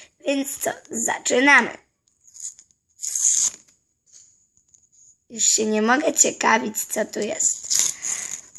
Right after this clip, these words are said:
Zobaczcie poprzedni odcinek z Marsurprise. Si. O, ja już chyba wiem, jakie to imię,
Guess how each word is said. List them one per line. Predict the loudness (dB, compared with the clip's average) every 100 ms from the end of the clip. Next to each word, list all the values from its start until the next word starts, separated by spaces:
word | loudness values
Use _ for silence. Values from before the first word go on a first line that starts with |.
| -16 -10
Zobaczcie | -4 -2 0 0 2
poprzedni | 0 2 4 4 2 2 0 0
odcinek | -4 -4 -8 -6 -4 0 2 2 -2 -14 _ -12
z | -6 0
Marsurprise. | 2 2 4 2 2 -4 -2 -2 -2 -4 -6 _ -20 _ _ _ _ _ _ _ _ _ _ _ _ _ _ _ _ _ _ -8
Si. | 0 4 4 4 -2 -4 _ _ _ _ _ _ _ _ _ _ _ _ _ _ _ _ _ _ _ _ _ _ _ _ _ _ -20 -18 -14 -10 -10 -12 -12 -12 -12 -12 -4
O, | -2 0 0 2 2 4
ja | 4
już | 4 0 -2
chyba | -2 0
wiem, | -2 -4
jakie | -6 -6
to | -4 -4
imię, | -2 0 4 2